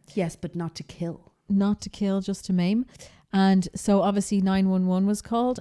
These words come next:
Speaker 2: and they sent out research, like, a search party. Could not sight nor sound, find
Speaker 1: <clears throat>
Speaker 2: the shooter.
Speaker 1: Okay.
Speaker 2: Found Liz,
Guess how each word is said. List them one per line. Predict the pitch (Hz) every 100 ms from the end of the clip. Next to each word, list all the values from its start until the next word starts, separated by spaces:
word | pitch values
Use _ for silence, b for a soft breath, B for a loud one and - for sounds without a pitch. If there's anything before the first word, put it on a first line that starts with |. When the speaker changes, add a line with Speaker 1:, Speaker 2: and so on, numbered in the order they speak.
| 208
Speaker 2:
and | 196
they | 185
sent | 180 202 190 180 - 196
out | 185 180
research, | 202 214 202 -
like, | 196 180 185
a | 175 165
search | - 214 214 -
party. | 220 226 240 226 b b b
Could | - 214
not | 202 190 185 - _ _ _
sight | - 208 -
nor | 180
sound, | - 180 175
find | - 185 180 170 175 - 220 202 156 160
Speaker 1:
<clears throat> | _ -
Speaker 2:
the | 175 165 165 - _ _
shooter. | - 175 170 208 _ -
Speaker 1:
Okay. | - 240 285 - b b b b
Speaker 2:
Found | - 220 220 214
Liz, | 202 185 185 180 -